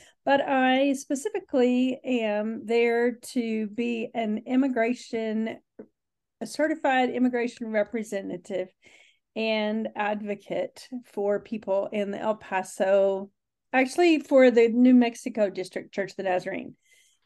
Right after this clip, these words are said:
So I was invited to come here by the district leadership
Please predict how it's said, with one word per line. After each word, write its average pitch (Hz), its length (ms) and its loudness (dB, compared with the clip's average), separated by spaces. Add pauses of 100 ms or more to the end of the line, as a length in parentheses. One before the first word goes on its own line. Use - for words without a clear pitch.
(600)
So 247 420 6
I 233 360 4
was 226 280 2
invited 240 560 0
to 247 60 -6
come 285 260 -2
here 277 320 0
by 208 220 -2
the 190 80 -12
district 226 400 -10
leadership 262 720 -2